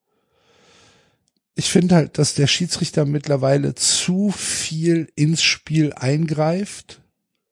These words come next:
dass das Spiel halt selbst nicht mehr im Vordergrund steht, sondern der Schiedsrichter. Und das finde ich halt einfach falsch und schade, weil es geht nicht um den Schiedsrichter. Dass das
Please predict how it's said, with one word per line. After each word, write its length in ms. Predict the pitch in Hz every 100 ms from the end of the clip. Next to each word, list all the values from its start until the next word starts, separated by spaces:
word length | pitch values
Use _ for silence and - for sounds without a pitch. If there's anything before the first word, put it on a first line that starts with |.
| _ _ _ _ _ _ _ _ _ _ _ _
dass 320 | - 151 - -
das 180 | 139
Spiel 540 | - - 160 175 175 160
halt 200 | 151 131
selbst 500 | 139 147 165 - -
nicht 260 | 160 -
mehr 120 | 165 147
im 100 | 135
Vordergrund 600 | - 170 165 131 135 131
steht, 260 | 147 151
sondern 300 | 156 143 135
der 120 | 135
Schiedsrichter. 840 | 131 - 175 - 143 - - - -
Und 180 | 127 135
das 300 | 143 - -
finde 300 | - - 175
ich 100 | 170
halt 140 | 151 139
einfach 360 | 147 143 151
falsch 640 | - - - 185 120 - 131
und 120 | 131
schade, 600 | - 165 175 120 107 120 _ _ _ _ _ _ _ _ _
weil 300 | 131 131 - - _ _ _ _ -
es 160 | -
geht 280 | - 175 180
nicht 120 | 160
um 80 | 131
den 140 | 113 104
Schiedsrichter. 720 | - 101 - 107 - 139 - _ _ _ _ _ _ _ _ _ _ _ _ _ _ _ _ _ -
Dass 260 | 143 -
das 360 | 147 139 -